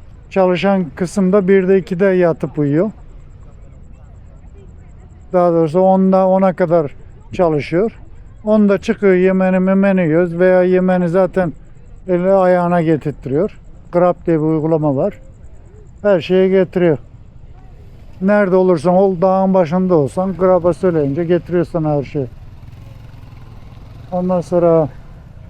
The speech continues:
ne diyeyim? Ee,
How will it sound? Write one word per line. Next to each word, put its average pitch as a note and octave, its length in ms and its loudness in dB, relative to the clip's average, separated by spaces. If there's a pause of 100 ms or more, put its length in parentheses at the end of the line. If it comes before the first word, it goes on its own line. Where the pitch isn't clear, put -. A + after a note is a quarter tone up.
(2500)
ne G3+ 220 0
diyeyim? F#3 220 2 (3500)
Ee, E3 440 2